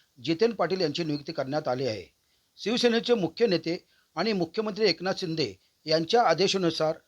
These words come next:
खासदार डॉक्टर श्रीकांत शिंदे यांच्या मार्गदर्शनाखाली आणि युवासेना कार्याध्यक्ष पूर्वेश सरनाईक यांच्या विनंतीने जितेन पाटील यांची ही नियुक्ती करण्यात आली.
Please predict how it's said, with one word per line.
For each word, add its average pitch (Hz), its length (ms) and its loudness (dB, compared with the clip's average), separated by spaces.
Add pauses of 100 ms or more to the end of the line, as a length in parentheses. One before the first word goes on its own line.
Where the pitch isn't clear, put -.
(360)
खासदार 160 400 4
डॉक्टर 180 400 0
श्रीकांत 175 300 -2
शिंदे 180 220 -4
यांच्या 147 300 -2
मार्गदर्शनाखाली 156 880 0 (460)
आणि 175 160 2
युवासेना 196 540 4
कार्याध्यक्ष 160 560 0 (500)
पूर्वेश 202 480 4
सरनाईक 165 440 0 (340)
यांच्या 175 320 2
विनंतीने 190 500 0
जितेन 151 380 -4
पाटील 175 280 -4
यांची 160 260 -2
ही 170 180 -2
नियुक्ती 147 300 -4
करण्यात 151 340 -2
आली. 151 160 2